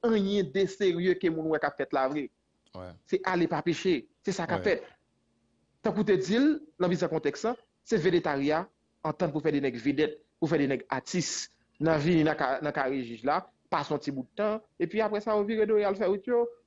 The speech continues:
Speaker 1: euh, di miam miam kakachat nan mikwo, nan mikwo jounalis.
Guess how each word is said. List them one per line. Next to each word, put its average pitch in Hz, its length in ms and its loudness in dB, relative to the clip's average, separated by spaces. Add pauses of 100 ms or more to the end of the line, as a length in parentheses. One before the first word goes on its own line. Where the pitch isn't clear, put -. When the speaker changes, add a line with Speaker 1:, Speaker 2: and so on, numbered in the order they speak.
(120)
Speaker 1:
euh, 202 440 4 (280)
di 196 180 0
miam 240 180 4
miam 233 200 0
kakachat 233 420 -4
nan 226 120 0
mikwo, 247 420 2
nan 226 100 0
mikwo 247 220 2
jounalis. 247 500 -2